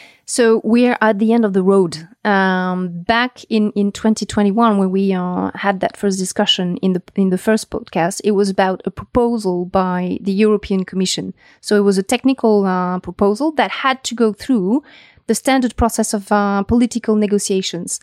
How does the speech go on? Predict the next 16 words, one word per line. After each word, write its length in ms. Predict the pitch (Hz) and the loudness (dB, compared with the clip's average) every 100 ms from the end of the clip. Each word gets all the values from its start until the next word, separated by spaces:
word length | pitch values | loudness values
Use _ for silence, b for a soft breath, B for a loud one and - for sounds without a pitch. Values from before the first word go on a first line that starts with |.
| b b b - | b b b -2
And 280 | 220 208 196 | 0 2 0
what 280 | 190 208 | 0 0
happened 580 | - - 247 - 240 226 - | 0 0 0 2 2 2 2
end 200 | 220 214 | 0 0
of 120 | 196 | -2
June 480 | - 320 233 208 220 | 0 2 2 0 0
is 300 | 220 202 - | -2 -2 -4
the 260 | 214 196 | -6 -6
final 800 | 185 - 226 208 240 247 269 277 - - | -8 -4 0 2 4 4 2 -2 -8 -4
political 480 | 240 220 - - 214 | -2 0 -4 -6 -6
compromise, 800 | 214 208 208 226 226 196 262 - b b b _ | -4 -6 -2 0 2 0 -2 -8 b b b _
uh, 640 | 220 208 196 190 185 185 - | 0 2 0 -2 -2 -4 -2
agreed 520 | 208 220 262 269 - | 0 2 2 2 -2
between 320 | 220 - 214 | -6 -4 -2
the 80 | 202 | -2
Council 600 | - 240 247 262 254 247 | 0 2 2 0 0 0